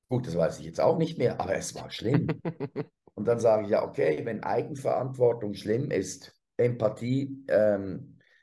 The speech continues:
Speaker 1: äh, Respekt und, und, und, ähm, ja, dass mir mein Körper, äh, selbst gehört, über den bestimme ich selber.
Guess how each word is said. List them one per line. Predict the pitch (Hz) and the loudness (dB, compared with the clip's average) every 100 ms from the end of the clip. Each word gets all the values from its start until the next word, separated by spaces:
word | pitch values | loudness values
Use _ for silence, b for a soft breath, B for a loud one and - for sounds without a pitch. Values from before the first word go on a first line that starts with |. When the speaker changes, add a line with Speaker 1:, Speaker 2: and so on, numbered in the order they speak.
| b b b b | b b b b
Speaker 1:
äh, | - - | 2 4
Respekt | 95 110 - 120 123 - - - | 4 2 2 4 4 2 -4 4
und, | 110 104 101 | 4 4 0
und, | 104 104 95 95 | 2 2 0 0
und, | 98 95 92 85 | 2 2 0 0
ähm, | 90 82 78 80 80 78 - - _ _ _ _ _ - | 4 6 4 2 0 -4 -12 -18 _ _ _ _ _ -12
ja, | - 104 120 - - - - - | 2 4 2 -2 -14 -20 -14 -4
dass | 104 - | -4 -2
mir | 117 117 - 76 | 2 2 2 -10
mein | 71 98 104 | -2 -2 0
Körper, | 107 101 - 101 92 | 4 4 6 2 4
äh, | - 85 | 2 4
selbst | 98 120 127 - | 4 4 0 -8
gehört, | 104 101 123 123 | -6 2 2 2
über | 98 101 | -4 -4
den | 101 101 - | -4 -8 -8
bestimme | 101 - 120 82 | -10 -4 -2 -2
ich | - | -4
selber. | 101 107 139 113 127 | 0 0 4 2 0